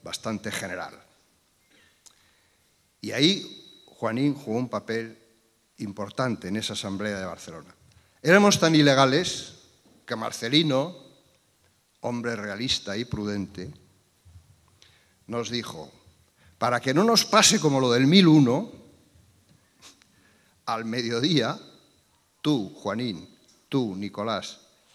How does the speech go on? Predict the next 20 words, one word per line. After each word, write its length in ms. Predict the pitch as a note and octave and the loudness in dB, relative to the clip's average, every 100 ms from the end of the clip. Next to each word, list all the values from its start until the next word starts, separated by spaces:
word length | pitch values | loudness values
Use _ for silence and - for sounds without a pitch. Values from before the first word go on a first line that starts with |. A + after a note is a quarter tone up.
| _ _ - - - | _ _ -6 -6 -12
os 140 | A2 G2 | -10 -8
marcháis 600 | F#2 - A2 G#2+ - A#2 | -8 -6 -6 -6 -10 -12
de 80 | F2+ | -10
la 80 | |
asamblea. 500 | D#2+ - C2+ - - _ _ - _ _ _ _ _ _ _ | -10 -12 -18 -20 -20 _ _ -20 _ _ _ _ _ _ _
Porque 300 | B2 A#2+ C3 | -4 0 2
no 120 | E3 | 8
vaya 180 | F3 E3 | 8 8
a 40 | |
ser 200 | D3 F3+ | 6 2
que 120 | C3+ | 2
llegue 160 | B2+ D3+ | 0 2
la 140 | D#3+ | 2
policía 340 | D#3+ E3+ D3+ F3+ | 4 2 4 4
y 20 | |
nos 140 | D#3+ | 2
quedemos 320 | D3 B2+ C#3+ C#3+ | 0 -2 -2 -2
otra 200 | C#3 C3 | -2 0
vez 140 | C3 | 0
descabezados". 720 | C#3 - F#2 F#2+ G#2 D#2+ | -2 -2 -6 -4 -6 -8